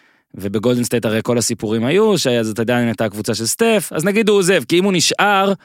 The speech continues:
אז הם ממשיכים לקחת אליפויות ע-, עד מחר, אבל כן היה עוזב, ובריא,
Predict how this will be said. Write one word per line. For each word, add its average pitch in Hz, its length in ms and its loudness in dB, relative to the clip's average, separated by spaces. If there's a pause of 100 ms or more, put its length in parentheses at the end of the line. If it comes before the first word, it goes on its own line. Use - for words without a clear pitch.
(680)
אז 131 100 2
הם 151 80 2
ממשיכים 147 260 0
לקחת 165 280 0
אליפויות 160 460 2 (1040)
ע-, 165 80 2 (420)
עד 156 200 0
מחר, 127 360 0 (680)
אבל 127 280 0 (680)
כן 202 200 0
היה 180 180 2
עוזב, 123 340 0 (160)
ובריא, 135 540 0